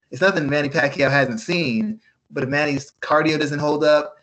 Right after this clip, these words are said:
if Manny's mentality wanes because he's not facing the boogeyman of the division, then Ugas has a chance to maybe eke out a decision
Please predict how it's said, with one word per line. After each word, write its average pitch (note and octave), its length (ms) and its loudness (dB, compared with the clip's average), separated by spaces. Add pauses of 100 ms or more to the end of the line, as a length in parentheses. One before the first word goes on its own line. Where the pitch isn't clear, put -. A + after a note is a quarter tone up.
(140)
if C3 80 -8
Manny's C3+ 320 0
mentality C#3 880 0
wanes C#3 520 -2
because C3 240 -2
he's B2 120 -4
not C3 260 -4
facing C#3 480 -4 (220)
the B2+ 60 -8
boogeyman C#3 520 -2
of B2+ 80 -2
the A#2+ 80 -4
division, C#3+ 580 -2 (520)
then B2+ 160 -4
Ugas D3 480 2
has C3+ 240 2
a C3 40 -2
chance B2+ 640 -4
to C#3 120 -8
maybe B2+ 360 -2
eke C#3 200 -4
out C3 160 2
a B2 60 -2
decision C#3 600 -4